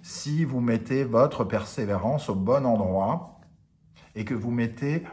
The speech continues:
euh, votre détermination à réussir quelque chose. Si vous vous rappelez que, euh, ce que vous voulez faire, c'est ça, avant tout,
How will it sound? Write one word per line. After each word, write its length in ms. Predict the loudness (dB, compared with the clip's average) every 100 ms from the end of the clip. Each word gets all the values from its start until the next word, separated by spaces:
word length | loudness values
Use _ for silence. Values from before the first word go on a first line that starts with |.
| -18 -18 -8
euh, 500 | -2 0 2 2 0 -2 -12 -20 -20 -20 _ _ _ _ _ _ -2
votre 280 | -2 0
détermination 1080 | -2 2 4 4 4 0 -2 -4 -2 -2 -6 -14 -20 _ _ _ _ _ -8
à 120 | -4
réussir 500 | -2 0 -2 -6 -8
quelque 280 | -6 -6 -8
chose. 260 | -6 -8
Si 240 | -8 -6 -6
vous 300 | -4 -4 -2
vous 40 |
rappelez 540 | 0 -2 -2 -4 -2 -4
que, 340 | -4 -4 -4 -10 -20 -20 _
euh, 440 | -8 -6 -4 -6 -8
ce 120 | -12
que 100 | -6
vous 160 | -4 -2
voulez 240 | -2 -2
faire, 320 | -2 0 0 0
c'est 140 | -8
ça, 540 | -8 -2 -2 -2 -8 -20 _ _ _ _ _ _ _ _ _ _ _ _ _ _ -20 -20 _
avant 280 | 0 2 0
tout, 360 | -2 -4 -4